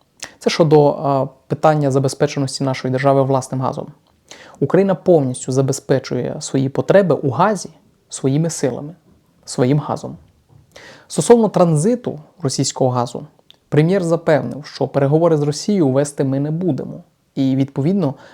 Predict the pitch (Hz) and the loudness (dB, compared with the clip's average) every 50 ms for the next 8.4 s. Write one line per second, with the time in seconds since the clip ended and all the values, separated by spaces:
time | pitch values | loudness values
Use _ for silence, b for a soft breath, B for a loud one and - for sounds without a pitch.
0 | B B - 143 135 123 147 147 151 151 156 160 165 160 - 160 - - 135 135 | B B 2 4 4 6 4 4 4 2 0 0 0 -2 -4 -6 -4 -4 -6 -2
1 | - 123 120 123 - - 143 139 135 135 147 143 147 147 131 123 120 - _ - | 0 0 0 0 0 -2 -2 -2 -2 -2 -2 -2 -2 -2 -4 -6 -8 -12 _ -20
2 | _ _ _ _ _ _ _ _ _ _ _ _ _ _ B B B B B B | _ _ _ _ _ _ _ _ _ _ _ _ _ _ B B B B B B
3 | B B B B B B - - 123 131 160 180 185 170 - - 147 147 139 131 | B B B B B B -6 -2 0 2 4 4 2 2 0 -2 -4 -4 -2 0
4 | 135 147 147 - 165 156 147 143 143 139 - 120 - 131 123 127 120 - - 127 | 0 0 0 0 0 2 4 4 2 2 0 -2 -2 0 0 0 -2 -2 -2 -2
5 | - 131 131 139 160 190 196 190 143 123 - - 120 117 - 120 117 120 131 120 | 0 2 4 4 4 4 2 0 -2 -4 -2 -4 -4 -4 -4 -6 -6 -4 -4 -6
6 | 113 113 - 131 - - 131 127 123 123 - 131 131 - - 139 160 165 156 151 | -6 -6 -10 -12 -8 -6 -4 -2 -2 -2 -4 -6 -6 -2 0 0 0 0 -2 0
7 | 156 156 151 151 165 151 131 120 120 120 120 - 131 123 123 - - 131 131 135 | 0 0 0 2 2 0 0 0 -4 -6 -6 -6 -6 -8 -6 -4 -4 -4 -4 -4
8 | - - 131 131 131 - - - | -6 -6 -6 -6 -6 -8 -14 -16